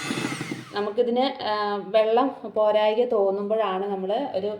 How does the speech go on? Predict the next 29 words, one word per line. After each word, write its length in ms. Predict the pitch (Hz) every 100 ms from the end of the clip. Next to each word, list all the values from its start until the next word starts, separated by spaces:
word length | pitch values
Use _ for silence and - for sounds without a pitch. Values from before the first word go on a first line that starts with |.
| 214
കട്ടിയായിട്ട് 480 | 196 269 240 214 220
വരുമ്പോഴാണ് 640 | 196 185 190 208 185 180
ആ 80 | 185
പാലിങ്ങനെ 720 | 196 175 175 185 196 170 220 - - _ -
ഒഴിച്ചു 300 | 180 175 180
കൊടുക്കുന്നത് 380 | 156 156 143 151
കേട്ടോ. 320 | 156 139 -
ഒറ്റ 400 | - - - - 349
ബീറ്ററായിട്ട്, 800 | 277 247 233 - 233 214 202 220
ഒറ്റ 400 | 214 208 208 330
ഇതായിട്ട് 680 | 330 262 226 214 240 233 -
കൊ-, 260 | 208 180 175
ഒരു 100 | 208
കറക്കേ 420 | 269 233 226 - 233
അങ്ങനെ 260 | 214 226 233 - -
ഒന്ന് 140 | 240 277
രണ്ട് 200 | 294 294
കറക്കേ 340 | 277 220 226
കൊടുക്കുള്ളൂ 420 | 190 165 170 165
കേട്ടോ. 120 | 156 165
ഒത്തിരി 420 | 185 - 320 339
നേരം 280 | 294 254 233
ഇട്ട് 140 | 233
അങ്ങ് 160 | 220 208
ബീറ്റ് 300 | 208 202 190
ചെയ്യുകയൊന്നുമില്ല 680 | 185 175 175 165 160 165 185
പൊടി 140 | 175
ഇട്ട് 200 | 180 175
കഴിഞ്ഞാൽ. 420 | 160 156 156 151